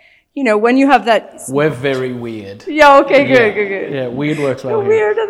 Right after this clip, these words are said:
Speaker 1: the better. So
Speaker 2: <laughs>
Speaker 1: when you can start to hear, "Okay, who said that?" You know, you, you can decide, well, who's the, who's the driver and, and who's the engine, right? So, um,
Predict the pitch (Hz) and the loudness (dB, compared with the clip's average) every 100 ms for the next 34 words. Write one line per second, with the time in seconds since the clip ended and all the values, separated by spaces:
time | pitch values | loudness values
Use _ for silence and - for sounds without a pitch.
0 | 415 415 302 311 277 247 247 - - - | -4 2 2 2 0 -2 -8 -14 -16 -4
1 | 285 220 226 - 381 - 381 - - - | -2 0 0 0 -4 -2 -4 -2 -4 -4
2 | - - - 294 320 415 427 320 320 311 | -14 -14 0 2 4 4 4 2 4 0
3 | 302 302 269 320 320 294 254 262 262 226 | 0 -4 -4 -2 2 2 2 2 0 0
4 | 320 - 208 202 165 170 147 233 226 220 | -4 -6 -8 -6 -4 -4 -4 -2 0 0
5 | 226 254 254 254 262 262 254 240 254 254 | -2 -6 -4 -4 -4 -2 -2 -2 -4 0
6 | 277 254 220 190 233 240 254 254 262 302 | 4 6 6 4 -2 -2 0 0 -2 -6
7 | 262 - 254 233 - 277 247 254 196 247 | -8 -8 -8 -8 -6 -4 -4 -8 0 4
8 | 254 269 196 190 170 - 233 226 226 196 | 6 6 2 -4 -4 -8 -10 -10 -12 -10
9 | 233 233 247 214 170 175 202 339 466 _ | -4 -2 -2 -4 -12 -10 -8 -8 -12 _
10 | _ _ _ _ _ - - - 247 240 | _ _ _ _ _ -14 -8 -4 -2 -2
11 | 233 226 220 208 - 233 226 220 214 226 | -2 -2 -4 -6 -6 -6 -6 -10 -14 -18